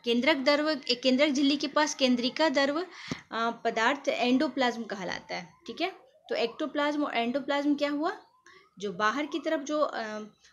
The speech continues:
कोशिका द्रव के प्लाज्मा झिल्ली के आसपास जो भाग होता है उसको एक्टोप्लाज्म कहते हैं और केंद्रक झिल्ली के पास जो कोशिका द्रव होता है उसको एंडोप्लाज्म कहा जाता है। मैट्रिक्स का कार्य क्या होता है?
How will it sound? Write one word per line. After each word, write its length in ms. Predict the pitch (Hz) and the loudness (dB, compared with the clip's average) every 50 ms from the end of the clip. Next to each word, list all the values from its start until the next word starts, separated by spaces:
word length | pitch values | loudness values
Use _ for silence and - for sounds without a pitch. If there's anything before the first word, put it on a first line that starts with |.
| _ - | _ -2
कोशिका 340 | 233 233 240 254 247 302 294 | -2 -2 0 0 -2 0 0
द्रव 220 | 254 294 294 302 | 0 2 0 0
के 120 | 285 311 | -2 -4
प्लाज्मा 420 | 294 - 254 233 233 233 240 311 330 | -6 -2 2 2 2 2 2 0 0
झिल्ली 260 | 285 330 302 311 294 | 2 2 2 0 0
के 100 | 285 320 | 0 0
आसपास 380 | 294 294 294 - - 311 311 247 | -2 -2 -2 -2 -2 -2 -2 -2
जो 120 | 302 302 | -2 -4
भाग 240 | 247 262 277 285 254 | -2 0 -2 -2 -2
होता 220 | 208 202 294 294 | -2 -4 -2 -2
है 60 | 285 | -2
उसको 200 | 277 277 - 247 | -2 -2 -2 -4
एक्टोप्लाज्म 560 | 226 220 - - 285 277 - 294 294 294 294 294 | -4 -4 -4 -6 -6 -2 0 0 2 2 2 2
कहते 280 | 294 294 294 294 302 | 0 -2 -4 -2 -4
हैं 200 | 320 339 403 427 - - - - - - - - | -2 -2 -4 -6 -8 -14 -18 -16 -16 -14 -10 -6
और 200 | 202 220 220 - - | -6 -6 -6 -2 0
केंद्रक 360 | 247 240 247 247 294 339 277 | 2 4 4 4 2 2 0
झिल्ली 320 | 269 302 311 285 302 302 | 0 0 0 2 0 0
के 160 | 285 311 302 | -2 -4 -6
पास 380 | 294 - - 247 254 254 - - - - | -4 -2 -2 -2 -2 -2 -6 -12 -12 -8
जो 100 | 247 233 | -8 -6
कोशिका 440 | 247 220 226 - - - - 302 | -4 -4 -4 -4 -6 -4 -2 -2
द्रव 220 | 277 285 269 277 277 | 0 0 0 0 2
होता 260 | 269 269 262 269 269 | 0 -2 -2 -2 -2
है 60 | 269 | -4
उसको 260 | 262 262 - - 381 | -4 -4 -6 -6 -4
एंडोप्लाज्म 640 | 320 - 220 214 208 214 208 - 196 185 175 185 175 | -4 -4 -4 -4 -6 -6 -6 -4 -6 -6 -6 -8 -10
कहा 240 | 165 - 180 165 165 | -12 -12 -10 -10 -10
जाता 300 | - - - - 175 180 | -10 -12 -12 -12 -14 -14
है। 140 | 180 175 _ _ _ _ _ _ _ _ - 214 | -14 -14 _ _ _ _ _ _ _ _ -8 -2
मैट्रिक्स 420 | 233 247 254 254 320 339 - - | -2 -2 0 0 -4 -6 -6 -6
का 60 | 349 | -10
कार्य 320 | - - 254 233 240 277 285 | -4 0 2 2 2 2 0
क्या 180 | 277 302 294 | 0 -2 0
होता 240 | 294 285 285 285 294 | 0 0 -2 -2 -4
है? 340 | 302 330 381 - - _ | -4 -4 -6 -8 -14 _